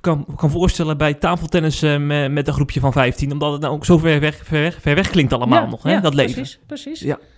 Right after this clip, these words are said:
Speaker 1: Heel
Speaker 2: Precies.
Speaker 1: gek eigenlijk.
Speaker 2: En ik zou blij zijn als die weer afgestoft kan worden.
Speaker 1: Ja,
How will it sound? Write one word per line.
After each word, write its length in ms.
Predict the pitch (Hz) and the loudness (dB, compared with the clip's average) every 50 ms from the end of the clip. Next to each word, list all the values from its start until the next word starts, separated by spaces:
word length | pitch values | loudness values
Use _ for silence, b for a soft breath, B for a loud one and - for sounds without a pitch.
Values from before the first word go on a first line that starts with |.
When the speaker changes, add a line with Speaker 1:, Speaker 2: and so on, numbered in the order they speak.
| b b b b b b b b b b | b b b b b b b b b b
Speaker 1:
Heel 160 | - - 190 202 | -2 0 0 2
Speaker 2:
Precies. 160 | - - - | 2 0 -2
Speaker 1:
gek 240 | 214 - - - - - | -2 -4 -4 -10 -12 -4
eigenlijk. 400 | - 147 143 127 131 123 - - | -2 -2 0 0 -2 -4 -6 -6
Speaker 2:
En 100 | 226 240 | -8 -10
ik 100 | 247 240 | -10 -8
zou 140 | - 269 233 | -8 -8 -6
blij 140 | 247 269 285 247 | -4 -4 -4 -4
zijn 80 | 220 | -4
als 100 | 247 233 - | -6 -6 -6
die 80 | 254 220 | -6 -6
weer 80 | 233 | -4
afgestoft 480 | 240 269 - - 254 - - 240 202 - | -6 -6 -8 -10 -12 -10 -10 -10 -10 -10
kan 160 | - 208 185 | -12 -12 -12
worden. 320 | 175 165 165 156 151 151 - | -10 -10 -12 -12 -14 -16 -10
Speaker 1:
Ja, 320 | - 139 160 170 - - | -4 0 0 0 0 -4